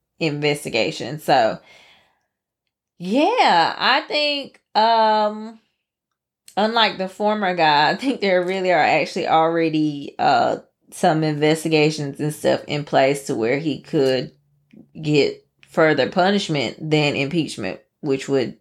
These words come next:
solely be for removing him from office. <laughs> People are wondering if he's gonna run again. <laughs> I don't put it past him.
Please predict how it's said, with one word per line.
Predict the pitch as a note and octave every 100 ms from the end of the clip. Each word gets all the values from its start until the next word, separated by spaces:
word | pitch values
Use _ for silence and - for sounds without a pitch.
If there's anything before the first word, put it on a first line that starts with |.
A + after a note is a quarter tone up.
| _
solely | - - E3 D3+ C#3+
be | C#3 D3
for | - - E3 C#3
removing | C#3 C#3 D3+ D3+ C#3+
him | D3 C#3+
from | D3
office. | - C#3 - D3 - - - - - _ _ _ -
<laughs> | A3 G3+ A3 G#3+ - - - - - _ _ _ -
People | D#4 F#4 G4+ G4 E4 - - -
are | G#3 G#3+
wondering | G3+ G3 G#3+ A3+ A3+ G#3
if | - G3
he's | A#3 G#3+ F#3+
gonna | F#3+ F3+
run | D#3+ D#3 E3+ E3
again. | D#3+ D#3 B2+ G2 G#2+ F#3 _ _ _ _ -
<laughs> | B3+ B3 B3 - B3 A#3+ - G#3+ _ - G#3 _ _ _ _ _ _ C#5 B4+ A#4+ A#4 A4+ - - - - - -
I | A#3
don't | D4
put | D4
it | C4+
past | C#4+ B3 B3
him. | D3